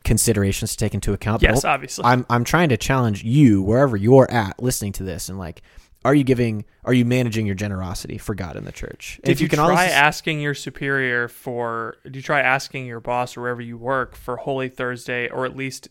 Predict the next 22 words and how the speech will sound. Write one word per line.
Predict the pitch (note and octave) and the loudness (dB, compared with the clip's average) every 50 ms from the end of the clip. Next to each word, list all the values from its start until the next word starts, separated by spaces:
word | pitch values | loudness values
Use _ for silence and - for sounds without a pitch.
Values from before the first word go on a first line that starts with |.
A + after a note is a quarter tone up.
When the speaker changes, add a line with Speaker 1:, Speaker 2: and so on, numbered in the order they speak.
| _ _ _ - | _ _ _ -4
Speaker 2:
half | - C3+ B2+ B2 - | 0 0 0 0 -2
of | C3 | -6
Holy | B2 C3 B2 A#2+ A#2+ | -12 -10 -10 -10 -10
Thursday, | - B2 A#2+ A#2 A#2+ A#2+ A#2 A#2 | -10 -10 -10 -10 -10 -12 -12 -12
Good | A2 - A#2+ A#2 | -12 -14 -14 -12
Friday, | - - A#2 A2+ A#2 A2+ A2+ | -8 -4 -2 -2 -2 -2 -4
and | A2 G#2+ | -8 -12
Easter | A#2+ - - - | -14 -16 -16 -14
Monday | A#2 A#2 A#2 A#2 A2+ A#2 | -14 -12 -10 -10 -10 -8
off | - A2+ B2 A#2 G2+ G2+ - | -6 -4 -4 -4 -4 -6 -10
for | - - C3 | -12 -14 -12
religious | B2 A#2+ A#2 A#2 A#2+ B2 B2+ B2+ - | -12 -10 -10 -12 -12 -14 -16 -16 -14
reasons? | - - - - - - - C3 - - - _ _ _ _ _ | -14 -14 -14 -14 -16 -18 -18 -18 -20 -20 -20 _ _ _ _ _
Speaker 1:
'Cause | - - - | -8 -2 0
Speaker 2:
Um, | B2 B2 | 0 0
Speaker 1:
that's | B2 B2 C#3 | 0 -2 -4
Speaker 2:
if | C3+ - | -6 -6
you're | C#3+ C#3 | -6 -2
in | D3 C#3+ | 0 2
Speaker 1:
perfectly | C3 A#2+ A2 - A#2+ - A#2 | 2 2 2 0 -2 -2 -4
Speaker 2:
yeah. | G#2 | -4
Speaker 1:
valid. | G2+ A2 B2 B2 G2+ D#2+ - | -2 -2 -2 -2 -4 -6 -10